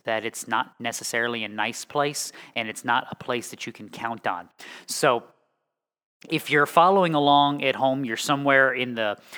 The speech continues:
you're somewhere in that chapter eighteen or nineteen of the book of Acts, as Paul begins, 'cause he's writing this before he begins traveling to Jerusalem. When Paul begins traveling to Jerusalem, which would be within a year or two,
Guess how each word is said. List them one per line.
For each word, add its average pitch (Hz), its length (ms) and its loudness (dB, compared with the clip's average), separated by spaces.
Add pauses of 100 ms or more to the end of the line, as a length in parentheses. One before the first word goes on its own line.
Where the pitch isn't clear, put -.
(200)
you're 131 80 -4
somewhere 160 300 4
in 151 140 2
that 139 200 2
chapter 143 560 4
eighteen 139 480 -4
or 123 80 2
nineteen 127 520 -2
of 110 100 -4
the - 80 -8
book 120 220 -4
of 113 100 -2
Acts, - 560 0 (320)
as 120 160 0
Paul 147 260 4
begins, 127 480 -2
'cause 123 100 -10
he's 113 140 -6
writing 135 240 4
this 127 100 -8
before 135 280 -4
he 131 80 -2
begins 127 280 -4
traveling 131 420 2
to - 80 -10
Jerusalem. 131 380 -4
When 123 120 -4
Paul 143 180 2
begins 131 480 -2
traveling 123 380 4
to 123 80 -8
Jerusalem, 120 400 -6
which 123 160 -2
would 123 120 -8
be 139 160 -2
within 127 200 -2
a - 20 -2
year 120 340 -2
or 147 160 0
two, 165 360 0